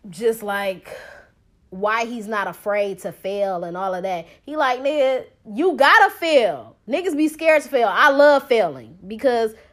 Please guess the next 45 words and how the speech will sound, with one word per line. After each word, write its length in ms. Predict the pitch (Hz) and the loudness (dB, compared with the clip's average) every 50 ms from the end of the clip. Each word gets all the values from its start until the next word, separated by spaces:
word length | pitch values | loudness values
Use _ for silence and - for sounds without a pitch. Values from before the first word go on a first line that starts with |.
| _ _ - | _ _ -4
that 360 | 185 233 254 254 240 - - | 0 2 2 2 2 0 -2
makes 320 | 247 247 240 233 233 - 233 | -2 -2 -2 -2 -4 -8 -10
me 160 | 233 220 214 | -10 -8 -6
better." 420 | 202 190 214 208 180 151 139 139 165 | -4 -2 -2 -2 -2 -4 -8 -12 -10
You 80 | 208 233 | -6 -4
know 80 | 254 | -2
what 100 | 247 240 | 0 0
I'm 80 | 233 233 | 0 -2
saying? 300 | 233 277 254 247 240 185 | -2 -4 -4 -2 -2 -2
Every 160 | 226 254 269 | -2 -4 -4
time 220 | 254 302 262 247 240 | -4 -4 -4 -2 -4
I 40 | |
get 180 | 247 247 240 226 | -4 -4 -4 -2
knocked 280 | 226 233 233 226 233 - | 0 0 0 0 0 0
up, 260 | 262 233 226 - - _ 208 202 202 220 220 - | 0 0 0 0 -4 _ -18 -16 -16 -14 -8 -6
I 80 | 233 233 | -6 -4
mean, 160 | 233 220 214 | -2 -2 -2
every 160 | 214 240 240 | 0 0 -2
time 160 | 240 285 233 247 | -2 -4 -6 -4
I 60 | 254 | -4
get 160 | 247 220 214 | -4 -4 -2
knocked 260 | 226 233 233 247 233 | -2 -2 -2 -2 0
down, 320 | 233 240 240 233 226 165 143 | 0 0 0 0 -2 -4 -6
oh, 120 | 190 202 | -8 -8
I'm 140 | 180 185 180 | -8 -8 -8
not 160 | 202 277 302 | -8 -8 -8
trying 140 | - 180 349 | -8 -8 -8
to 40 | - | -6
get 140 | 175 165 | -8 -8
knocked 320 | 165 226 320 359 - - 294 | -6 -6 -6 -6 -4 -2 -2
up. 160 | 220 180 - | -2 -2 -2
Not 160 | - 202 - | -6 -8 -4
trying 160 | 285 330 302 | 0 2 2
to 60 | 302 302 | 2 4
do 40 | 285 | 2
that. 140 | 277 - - - - - - | 0 0 -2 -8 -18 -12 -4
Every 220 | - 269 302 - - | 0 0 0 2 2
time 180 | 440 359 349 | 0 0 0
I 80 | 330 294 | 0 0
get 180 | 302 302 269 269 | 0 -2 -2 0
knocked 340 | 277 285 277 269 269 240 | 2 2 2 0 0 0
down, 360 | 247 254 277 277 269 269 254 - | 0 2 2 4 2 2 2 0
I 140 | 202 226 220 | -2 -2 -4
get 360 | 214 190 226 247 240 - - | -4 -6 -6 -6 -6 -6 -6
back 300 | 214 233 233 226 - - | -4 -4 -2 -4 -4 -8